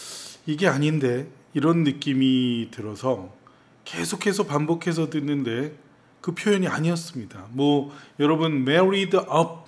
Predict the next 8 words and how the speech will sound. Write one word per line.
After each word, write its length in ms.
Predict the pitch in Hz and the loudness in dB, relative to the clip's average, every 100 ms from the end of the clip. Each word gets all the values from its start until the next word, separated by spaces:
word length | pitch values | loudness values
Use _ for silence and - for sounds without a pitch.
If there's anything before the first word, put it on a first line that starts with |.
| - | -2
이란 280 | 147 143 143 | 0 2 0
표현을 640 | 143 135 131 131 131 127 - - - - - | 0 0 2 4 2 0 -6 -14 -14 -16 -12
여러 540 | 143 127 143 135 131 117 | -8 0 0 2 -2 -4
자료를 760 | - 131 135 120 113 123 120 | -6 0 2 2 -2 -4 -6
통해서, 420 | 117 131 117 - | -6 -6 -6 -6
언론 420 | 98 135 135 139 135 | -6 0 2 2 2
보도를 520 | 127 127 143 131 131 | 0 2 2 0 -4
통해서 600 | 123 113 104 160 185 | -6 -10 -4 -4 -4